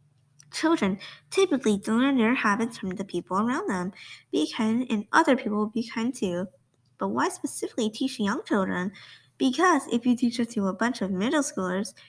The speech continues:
they will probably not care. Number three, teach parents how to parent.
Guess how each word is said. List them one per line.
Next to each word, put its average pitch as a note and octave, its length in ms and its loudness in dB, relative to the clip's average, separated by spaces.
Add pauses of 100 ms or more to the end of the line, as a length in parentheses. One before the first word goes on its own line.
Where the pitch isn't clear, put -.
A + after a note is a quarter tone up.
(1000)
they A3+ 580 4
will F#3 240 0
probably G#3+ 720 4
not G#3 560 2
care. B3 560 2 (560)
Number B3+ 340 2
three, A#3+ 340 2 (460)
teach C#4+ 300 2
parents C4+ 280 -2
how C4+ 120 2
to C4+ 60 0
parent. D4 520 -2